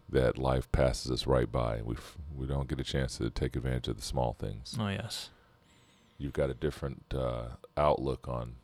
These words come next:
Speaker 1: marriage and being a dad now, don't you, after?
Speaker 2: Oh, yeah, a big, uh, different outlook.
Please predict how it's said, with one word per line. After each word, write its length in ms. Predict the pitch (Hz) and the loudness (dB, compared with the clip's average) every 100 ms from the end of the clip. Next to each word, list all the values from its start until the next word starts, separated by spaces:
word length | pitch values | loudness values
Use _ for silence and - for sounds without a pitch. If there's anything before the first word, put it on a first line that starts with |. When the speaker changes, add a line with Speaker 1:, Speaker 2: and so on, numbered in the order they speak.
| _ | _
Speaker 1:
marriage 480 | 67 67 67 67 64 | -4 0 2 0 -2
and 100 | 64 | -4
being 200 | 64 69 | -2 -2
a 80 | 65 | 0
dad 340 | 65 69 71 | 2 2 2
now, 220 | 69 69 62 | 0 0 0
don't 260 | 65 65 | -2 -4
you, 100 | 55 | -4
after? 240 | 53 - 117 | -4 -2 2
Speaker 2:
Oh, 280 | 110 104 | 2 2
yeah, 260 | 107 98 95 | 2 2 2
a 40 | 95 | 6
big, 260 | 107 104 | 6 8
uh, 120 | 107 107 | 8 8
different 260 | 101 101 | 8 8
outlook. 360 | 98 98 98 | 8 6 6